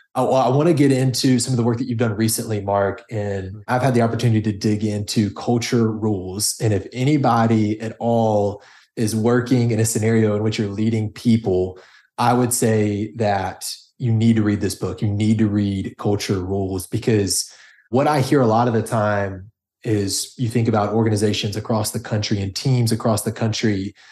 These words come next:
Speaker 1: is they will steer clear of culture because they would describe it as being squishy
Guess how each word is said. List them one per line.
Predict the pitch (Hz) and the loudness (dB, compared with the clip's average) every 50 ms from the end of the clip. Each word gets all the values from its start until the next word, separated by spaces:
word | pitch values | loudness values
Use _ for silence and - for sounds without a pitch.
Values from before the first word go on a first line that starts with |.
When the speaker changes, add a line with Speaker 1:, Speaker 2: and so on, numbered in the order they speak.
| - - _ _ _ | -20 -20 _ _ _
Speaker 1:
is | - 123 113 107 104 101 92 90 - - _ _ - | 0 2 2 4 2 0 -2 -4 -8 -8 _ _ -4
they | 123 127 127 | 0 2 4
will | 135 131 120 | 4 4 4
steer | - - - 156 151 147 135 | 2 0 0 2 2 2 2
clear | - - - 139 131 127 117 113 | 0 0 2 4 4 4 4 2
of | 113 110 101 - | 0 -2 -6 -6
culture | - - 104 98 95 - 98 90 87 - | -4 -2 -2 -2 -2 -6 -8 -8 -4 -2
because | 120 113 - - 127 120 117 113 107 101 - - - - - | -2 0 2 2 4 4 4 4 4 2 0 -2 -4 -6 -2
they | 139 123 123 | 0 2 4
would | 120 117 107 113 - _ | 4 2 2 -2 -6 _
describe | - 110 - - 131 117 113 107 110 | -6 -6 -4 -2 0 0 0 0 0
it | 107 | -2
as | 101 98 | -4 -2
being | - 117 110 107 104 | -2 -2 -2 -2 -4
squishy | - - - 131 113 - - 127 120 117 110 110 110 | -6 -4 -2 -2 0 0 2 4 4 4 4 2 0